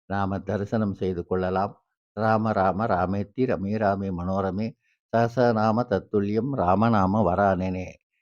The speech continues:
என்று ராம ராமா என்று சொன்னாலே பாவங்கள் தொலையும் என்கின்றார்கள் பெரியோர்கள்.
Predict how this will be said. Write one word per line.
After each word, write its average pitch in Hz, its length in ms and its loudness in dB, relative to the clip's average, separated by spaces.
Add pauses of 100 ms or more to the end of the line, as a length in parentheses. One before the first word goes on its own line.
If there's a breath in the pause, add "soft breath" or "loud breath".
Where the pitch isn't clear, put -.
(160)
என்று 104 300 4
ராம 107 400 4
ராமா 110 400 4
என்று 110 320 0
சொன்னாலே 104 560 -2
பாவங்கள் 98 680 0
தொலையும் 98 340 0
என்கின்றார்கள் 90 800 -6 (540)
பெரியோர்கள். 101 540 2